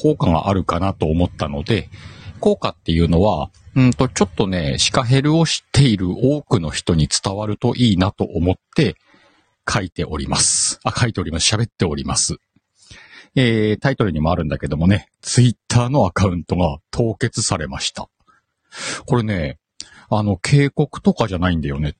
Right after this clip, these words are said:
凍結なんだよね。あ、ミミコさん心配してた。ありがとう。坂本ちゃんもこんばんは。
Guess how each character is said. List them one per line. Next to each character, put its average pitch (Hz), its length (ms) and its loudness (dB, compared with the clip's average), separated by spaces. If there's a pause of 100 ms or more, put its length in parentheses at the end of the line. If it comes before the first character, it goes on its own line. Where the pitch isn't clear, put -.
凍 139 420 2
結 - 300 0
な 147 140 6
ん 143 80 6
だ 104 100 4
よ 69 120 -8
ね。 67 460 -8 (680)
あ、 131 140 2
ミ 135 140 6
ミ 135 60 6
コ 117 100 2
さ 113 100 -2
ん 98 40 0
心 107 200 4
配 113 240 0
し - 60 -6
て 104 80 -2
た。 76 160 -2
あ 90 60 2
り 104 80 0
が 104 120 2
と - 140 -4
う。 - 580 -8
坂 135 160 2
本 110 140 2
ち - 80 -4
ゃ 110 60 2
ん 101 40 0
も 107 80 -2
こ 95 140 -2
ん 82 80 -2
ば 76 120 2
ん 71 80 -2
は。 120 200 0